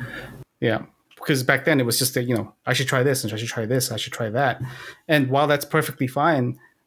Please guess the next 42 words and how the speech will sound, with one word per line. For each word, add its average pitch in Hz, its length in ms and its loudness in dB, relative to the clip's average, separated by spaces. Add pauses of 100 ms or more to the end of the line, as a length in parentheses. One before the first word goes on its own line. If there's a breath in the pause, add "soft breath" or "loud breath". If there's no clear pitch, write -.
that 127 200 2
there, 135 140 4
there's 135 300 0
nothing 131 220 0
wrong 123 120 2
with 120 100 -2
trying 117 280 0
something 110 340 -2
new 147 220 4
or 123 100 2
trying 120 240 0
something 113 340 -2
different. 127 440 0 (340 loud breath)
But, 165 140 2 (240)
like, 127 200 0
but 123 280 -4
once 147 280 2
you 160 60 4
start 143 340 2
to - 140 -6
understand 127 800 2 (300)
what 135 180 4
it 135 100 4
is 127 160 2
you 139 200 2
truly 139 580 2
enjoy 123 400 2
about 107 260 -2
doing 120 300 0
this, - 320 -4 (480)
it, 123 200 0
that's, 120 280 -4
that's, 120 340 0 (140)
that's 120 240 -2
when 113 120 2
you 113 60 0
start 110 300 0
to 120 100 -6
have 110 260 -2
a, 104 180 0
a 107 80 -2
very, 104 420 -2